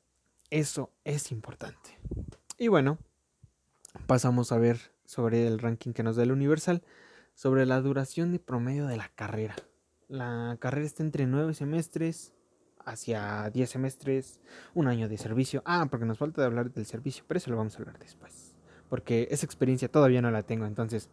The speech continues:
aguántenme, todavía no la tengo, no les puedo platicar algo que no sé. Y bueno, nueve semestres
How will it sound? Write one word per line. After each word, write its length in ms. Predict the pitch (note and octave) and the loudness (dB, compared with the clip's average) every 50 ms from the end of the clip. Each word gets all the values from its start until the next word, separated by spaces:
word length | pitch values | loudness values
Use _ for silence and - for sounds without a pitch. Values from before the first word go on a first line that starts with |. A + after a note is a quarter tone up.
| _ - | _ -10
aguántenme, 540 | B2+ A#2 A#2 C3+ C#3+ C3 - A#2+ A2+ A2 | -4 2 4 4 4 4 2 -2 -2 -4
todavía 300 | - - C3+ C3+ C3+ C#3 | -4 -4 -2 0 0 0
no 100 | C#3 C3+ | 2 2
la 120 | C#3 C#3 C3 | 2 0 0
tengo, 280 | - D#3 D#3 D3 B2+ | -2 -2 -2 -2 -2
no 180 | B2 C3 B2+ C3+ | 0 0 2 2
les 120 | C#3 C#3 | 2 2
puedo 180 | C3+ - D3+ C#3 | 2 0 0 0
platicar 320 | - C3 A#2+ - - C#3 | 0 -2 -2 2 2 2
algo 180 | C#3 C#3 C#3 C3 | 4 4 2 0
que 120 | - A#2+ | 0 0
no 100 | A#2+ B2 | -2 2
sé. 160 | B2+ D#3 D#3+ - - - - - - - - - - - - - - - - - - - - - - | 2 2 0 0 -4 -12 -16 -16 -16 -16 -16 -14 -16 -16 -16 -16 -18 -20 -20 -20 -20 -20 -20 -4 0
Y 100 | F3 C#3+ | 4 6
bueno, 280 | C3 C3+ B2+ A#2 - - - - - - - - - - - - - - - - - - - - - - - - - - - - - - - | 6 6 6 4 2 -2 -8 -18 -20 -20 -20 -20 -20 -20 -20 -20 -20 -10 -10 -8 -8 -8 -14 -20 -20 -20 -20 -20 -20 -20 -20 -20 -20 -10 -2
nueve 300 | C#3 C3+ C#3+ D#3+ E3+ F3+ | 2 6 8 8 8 8
semestres 640 | - D3 B2+ B2+ C3+ - - F3 G3+ - - - | 6 4 2 2 0 0 0 -2 -2 -2 -6 -14